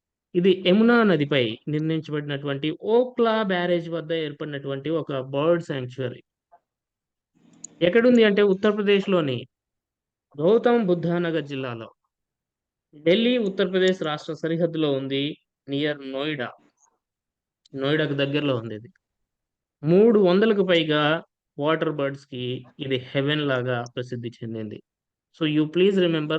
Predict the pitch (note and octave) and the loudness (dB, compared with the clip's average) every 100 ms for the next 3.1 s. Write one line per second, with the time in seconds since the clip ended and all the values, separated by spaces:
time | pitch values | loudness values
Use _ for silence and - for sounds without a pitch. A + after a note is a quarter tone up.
0 | - D3+ D#3 D3+ D3 C#3 C#3 C#3 B2+ B2 | -4 -8 -6 -6 -2 -2 -2 -4 -8 -8
1 | C3 F3 E3 C#3 C#3 D3+ C#3 C#3 C3 C3 | -4 -2 -2 -4 -4 -4 -2 -4 -4 -6
2 | C3 C#3 C#3 C#3 C3 B2+ C3+ B2 B2 B2 | -6 -8 -8 -6 -6 -6 -6 -4 -2 -2